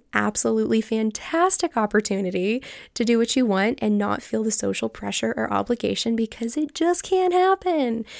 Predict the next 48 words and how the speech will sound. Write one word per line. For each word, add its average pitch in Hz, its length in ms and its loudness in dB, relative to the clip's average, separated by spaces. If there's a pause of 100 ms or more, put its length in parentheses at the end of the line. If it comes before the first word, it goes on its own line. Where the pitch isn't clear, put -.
(380)
Um, 247 640 2
so 285 500 2 (520)
those 269 340 6
are 359 80 4
kind 311 180 0
of 240 80 4
the 220 60 4
two 220 180 0
camps 214 320 -2
that 208 80 -2
I'm 202 140 0
finding 208 340 0
people 220 300 -2
in. 220 180 0
You've 214 140 0
got 214 160 -4
the 214 80 -4
people 233 500 0 (400)
who 208 400 4
wanted 254 240 4
to 240 120 2
elope 202 380 2
and 196 320 0
started 202 360 4
on 190 100 0
that 208 160 0
path - 400 -8
in 220 80 -2
the 208 80 2
very 196 200 0
beginning, 208 380 0
which 208 160 -2
are 214 120 0
the 220 80 -6
couples 208 300 -2
that 214 100 0
I 208 80 2
typically 220 400 -2
work 190 240 -2
with. 208 260 -2 (320)
You've 226 160 0
got 226 160 0
the 233 80 -6
couples 233 440 -2
who 214 360 2
want 254 160 2
to 302 60 0
party 214 480 2